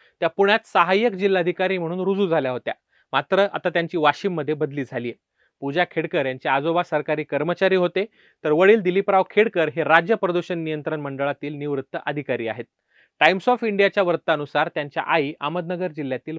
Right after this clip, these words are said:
पाथर्डी तालुक्यातील भालगावच्या सरपंच आहेत. यूपीएससी पास होणं, आयएएसचं पद मिळवणं हे भारतातल्या दर दुसऱ्या व्यक्तीचं स्वप्न. या स्वप्नासाठी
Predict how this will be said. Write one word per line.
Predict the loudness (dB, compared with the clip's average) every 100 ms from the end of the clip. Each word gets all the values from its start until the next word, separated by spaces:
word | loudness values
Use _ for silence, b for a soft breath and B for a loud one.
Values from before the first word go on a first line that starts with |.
| -4
पाथर्डी | -4 -2 -2 0 0
तालुक्यातील | -2 -4 -8 -10
भालगावच्या | -6 -4 -4 -6 -8 -12
सरपंच | -6 -6 -4 -8 -10
आहेत. | -14 _ _ b b b b
यूपीएससी | -2 0 2 0 0
पास | 0 4 4 2
होणं, | -2 -2 _ _ _ _ 2
आयएएसचं | 6 8 6 4 -2 2
पद | 2 2
मिळवणं | 2 2 0 -6 _ _ -6
हे |
भारतातल्या | 0 2 2 0 -4 -2 -4
दर | 0 0 2
दुसऱ्या | -2 -4 -4
व्यक्तीचं | -4 -6 -12 -12
स्वप्न. | -6 -6 -6 -14 _ _ _ _
या | -10
स्वप्नासाठी | -2 -2 0 4 4 2 -2